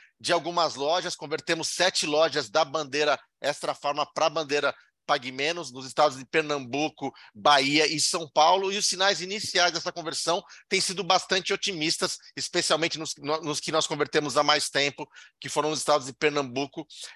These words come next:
é, e Bahia. No slide dezenove, eu vou falar um pouquinho de, um pouquinho mais em detalhe sobre esse processo dos C Ds. Eu acho que em outros momentos que interagimos,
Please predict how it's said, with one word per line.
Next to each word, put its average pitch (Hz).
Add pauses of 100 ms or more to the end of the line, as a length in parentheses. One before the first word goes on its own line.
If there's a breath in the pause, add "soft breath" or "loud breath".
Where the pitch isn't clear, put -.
(100 loud breath)
é, 131
e 156
Bahia. 127 (340 soft breath)
No 156
slide 202
dezenove, 151
eu 123
vou 139
falar 165
um 143
pouquinho 160
de, 127
um 135
pouquinho 160
mais 165
em 147
detalhe 143 (200 loud breath)
sobre 180
esse -
processo 147 (320 soft breath)
dos 147
C 160
Ds. 160
Eu 151
acho 180
que 170
em 170
outros 226
momentos 185
que 185
interagimos, 156